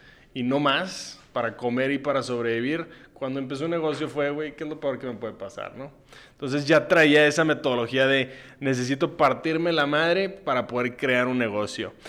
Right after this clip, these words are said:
Después de ahí dice, "¿Sabes qué? Ya voy a regresar". En mil novecientos ochenta y ocho, a sus veinticinco años, regresa, se mete a Stanford y estudia, de hecho, un diplomado en Computer Science, en desarrollo de tecnología,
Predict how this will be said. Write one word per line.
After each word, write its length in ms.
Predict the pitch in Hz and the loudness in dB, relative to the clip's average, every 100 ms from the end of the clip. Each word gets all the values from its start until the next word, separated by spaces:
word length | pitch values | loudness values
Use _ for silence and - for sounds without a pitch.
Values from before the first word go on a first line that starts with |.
| - - | -20 -8
Después 320 | 165 156 202 | -6 2 4
de 60 | 185 | 8
ahí 160 | 196 214 | 10 10
dice, 300 | 202 165 156 | 6 2 6
"¿Sabes 220 | 185 165 | 6 6
qué? 160 | 196 | 4
Ya 100 | 180 | 6
voy 160 | 170 180 | 8 6
a 20 | |
regresar". 640 | 180 165 151 147 175 190 214 | 6 2 2 2 6 6 6
En 100 | 170 | 2
mil 120 | 156 | 2
novecientos 440 | 170 151 160 165 | 2 0 -4 -2
ochenta 460 | 160 123 143 127 127 | -2 0 -2 0 0
y 140 | 135 | 2
ocho, 560 | 185 185 - 196 247 - - - | 2 2 2 0 0 -16 -20 -14
a 100 | - | -8
sus 160 | 117 131 | -6 -2
veinticinco 760 | 135 139 127 123 151 170 170 147 | 0 0 -2 -2 0 -2 2 2
años, 500 | 147 147 190 - - | 2 -2 -6 -10 -12
regresa, 580 | 127 120 127 160 143 185 | -4 -2 0 0 4 2
se 160 | 180 135 | 4 0
mete 240 | 127 127 | 0 0
a 40 | |
Stanford 680 | 139 - 151 156 147 151 175 - - - _ | -4 2 2 2 0 0 0 -8 -20 -20 _
y 120 | - 151 | 0 0
estudia, 560 | 143 - 151 147 156 | 0 0 4 6 6
de 120 | 147 | 6
hecho, 260 | 143 127 147 | 4 4 2
un 200 | 139 135 | 2 2
diplomado 720 | 139 135 127 123 120 120 120 - | 0 0 0 2 2 0 -4 -6
en 140 | 123 | -6
Computer 380 | 117 110 123 123 | -6 -4 -2 0
Science, 340 | 139 156 143 | 0 0 -2
en 60 | 127 | -6
desarrollo 480 | 107 117 110 120 120 | -4 -2 -2 -2 -4
de 60 | |
tecnología, 720 | 117 110 117 117 - 127 127 | -6 -8 -6 -6 0 0 0